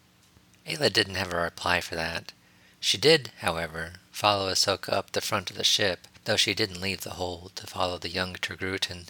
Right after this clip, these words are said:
into the cockpit. Instead, she leaned next to a wall, near where the Protocol Droid Mini stood motionless, charging in a wall socket.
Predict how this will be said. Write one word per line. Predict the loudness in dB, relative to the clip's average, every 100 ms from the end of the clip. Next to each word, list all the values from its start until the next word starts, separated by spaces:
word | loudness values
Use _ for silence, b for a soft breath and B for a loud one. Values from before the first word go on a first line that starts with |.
| -12
into | -10 -8
the | -10
cockpit. | -2 2 2 0 -12 -10 -12 -18 _ -8
Instead, | -4 4 8 8 4 -12 -4
she | -2 0
leaned | -2 2
next | 2 4 2
to | 2
a | 0
wall, | 2 2 2 0 -4 -10 -12 -2
near | 2 2
where | 0
the | -6
Protocol | -4 -2 -2 -2 -2
Droid | -2 -2 -4
Mini | -4 -4 -4 -6
stood | -4 -2 -2 -4
motionless, | -2 0 -2 -2 -4 -4 -6 B B
charging | 4 6 6 2
in | -2
a | -4
wall | 0 0 2
socket. | 0 0 -2 -10 -10